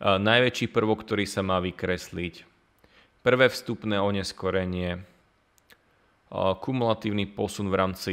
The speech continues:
e, layoutu, prvý prvok na vykreslenie, koľko trval. Takže tu vidíte rôzne skutočne metriky, vidíte, posledné dvadsaťosem dňové zhromažďovanie, trvanie celých návštev. Čo je veľmi dôležité,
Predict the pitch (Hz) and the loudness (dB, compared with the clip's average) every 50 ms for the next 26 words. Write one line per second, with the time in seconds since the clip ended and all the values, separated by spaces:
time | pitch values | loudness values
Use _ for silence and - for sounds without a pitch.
0 | 92 87 - - 92 90 95 92 92 92 95 95 92 92 90 87 - - 87 87 | -2 -2 -2 -2 0 2 2 4 4 4 4 4 4 4 2 0 -4 -6 -8 -6
1 | 85 87 90 - _ _ _ _ _ - _ _ _ - _ _ _ _ - 127 | -8 -10 -14 -20 _ _ _ _ _ -20 _ _ _ -20 _ _ _ _ 0 2
2 | 127 127 123 117 - 127 113 110 107 107 101 104 98 95 95 90 - - 95 92 | 2 4 2 2 2 2 2 2 2 2 2 2 2 2 0 0 0 0 0 0
3 | - - 101 95 90 87 - 92 90 - - - - - 87 82 87 85 85 85 | 0 -4 -4 -4 -4 -4 -4 -4 -4 -6 -8 -10 -8 -6 -4 -2 0 0 0 -2
4 | 80 92 90 90 92 - - 120 127 123 120 117 - 113 - - - - 95 104 | -4 -6 -8 -8 -8 -6 -6 -4 -2 0 -2 -2 -2 -4 -6 -6 -4 -2 -2 0
5 | 117 135 160 147 131 123 104 - - - 135 147 147 139 113 - - - 98 98 | 0 0 0 0 0 -2 -2 -4 -4 -6 -6 -4 -2 -2 -2 -2 -2 -2 0 2
6 | 101 113 110 - - 104 90 87 85 85 - 95 95 98 - - 113 101 92 - | 2 0 -2 -4 -8 -8 -6 -4 -4 -4 -4 -4 -4 -4 -4 -4 -2 -2 -2 -4
7 | - - - 113 127 - - 131 113 107 110 107 - 110 107 - 110 98 95 98 | -8 -4 -2 -2 0 0 0 2 4 4 2 2 2 -2 -2 -2 -2 -2 0 0
8 | 98 95 92 92 - - - 92 92 101 104 104 98 92 92 95 92 90 90 90 | 2 2 2 0 -2 -6 -4 -2 -2 0 2 0 0 0 0 0 0 0 0 -2
9 | 87 85 85 87 - _ _ _ _ _ _ _ _ - 107 113 107 107 104 98 | -2 -4 -6 -8 -12 _ _ _ _ _ _ _ _ 0 2 4 4 4 2 0
10 | 90 - 98 87 87 82 82 80 80 80 - - - - - - - - _ _ | -2 -4 -4 -4 -4 -2 -2 -2 -2 -4 -6 -10 -14 -14 -14 -16 -18 -20 _ _
11 | _ _ _ _ _ - _ _ _ _ _ _ _ _ - - 139 147 135 123 | _ _ _ _ _ -20 _ _ _ _ _ _ _ _ 2 4 6 6 6 6
12 | 131 139 147 156 147 117 113 104 107 107 104 92 104 101 98 - 104 107 110 117 | 6 4 4 4 2 2 2 4 4 4 4 4 2 0 2 4 6 8 8 6
13 | 123 131 | 4 2